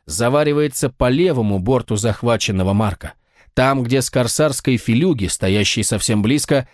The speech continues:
открыли очень сильный огонь из пушек и ружей. Так темно, что Пепе Лобо не различил бы собственный рангоут, если бы полыхающий неподалеку парусник и почти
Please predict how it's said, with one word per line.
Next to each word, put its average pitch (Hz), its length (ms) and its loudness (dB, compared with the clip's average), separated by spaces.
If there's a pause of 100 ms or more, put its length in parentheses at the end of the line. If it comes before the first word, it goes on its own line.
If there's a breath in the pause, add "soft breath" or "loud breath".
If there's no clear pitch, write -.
(140)
открыли 143 520 0
очень 147 320 0
сильный 139 640 0
огонь 131 380 0
из 139 140 -2
пушек 120 400 -2
и 113 40 2
ружей. 101 420 -2 (540)
Так - 260 0
темно, 127 520 0 (180 soft breath)
что - 240 -2
Пепе 139 360 0
Лобо 139 240 2
не 143 140 2
различил 139 600 2
бы 147 100 0
собственный 143 800 0
рангоут, 131 760 0
если 110 320 0
бы 107 220 0 (200 soft breath)
полыхающий 120 720 0
неподалеку 113 580 0
парусник 143 580 0
и 110 60 -2
почти 110 480 0